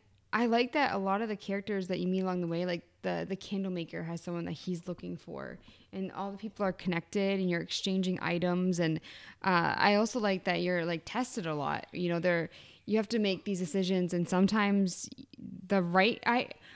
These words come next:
I don't think I've made the wrong choice yet, but usually if you make the right choice, then the person trusts you, and then you will meet them along the way during another run, and it keeps going.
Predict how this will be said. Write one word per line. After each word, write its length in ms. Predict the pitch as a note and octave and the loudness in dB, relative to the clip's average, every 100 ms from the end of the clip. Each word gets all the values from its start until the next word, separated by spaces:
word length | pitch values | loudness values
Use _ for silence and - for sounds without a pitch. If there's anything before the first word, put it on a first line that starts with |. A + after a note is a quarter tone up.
| - - | -12 2
I 80 | |
don't 180 | D4 F4+ | 6 6
think 140 | B4+ B4 | 4 2
I've 80 | G4+ | 6
made 200 | C#4+ C#4 | 6 6
the 100 | A#3+ | 2
wrong 340 | F3+ F#3 F3+ G3+ | 2 2 2 2
choice 460 | B3+ B3+ - - - | 2 2 0 -12 -4
yet, 360 | C4+ C#4+ D4 - _ _ A3 | 0 2 0 -6 _ _ -2
but 140 | B3 | 2
usually 320 | A#3 C#4+ D#4+ | 4 4 4
if 80 | C#4 | 4
you 80 | C4 | 6
make 240 | A#3+ A3 | 4 2
the 100 | A#3 | 0
right 260 | G3 D#3+ - | 2 0 -2
choice, 720 | - - G#3+ E3+ E3 - - | -10 -2 0 0 -2 -4 -4
then 120 | F#3+ | -2
the 60 | F#3 | -4
person 340 | G3+ G3 F#3+ | -2 -4 -4
trusts 460 | F3 - F3+ - - | -6 -6 -8 -8 -8
you, 340 | A#3 A#3+ B3+ C4+ - - - - | -4 -2 -4 -8 -18 -20 -10 0
and 180 | A3 | 2
then 360 | G#3+ G#3+ G#3+ G3 | 2 2 -2 -4
you 200 | G3 A#3 | -4 0
will 100 | A#3+ | 2
meet 220 | A3+ C4 C4 | 4 2 0
them 160 | A3+ | 0
along 280 | A3 G#3 G3+ | 2 0 0
the 60 | F#3+ | 0
way 520 | G3 F#3+ F#3 F#3 F3 | 2 2 2 -2 -2
during 240 | G3+ G3 F#3+ | 0 2 0
another 260 | C4 A3+ | -2 -4
run, 320 | D#3+ C#3+ D#3+ F3 _ - | -4 -6 -6 -10 _ -8
and 80 | G#3 | -4
it 80 | F3 | -4
keeps 320 | - G3 - | -4 -6 -4
going. 500 | F#3+ F3 F#3 G#3 A#3+ | -2 0 0 -2 -4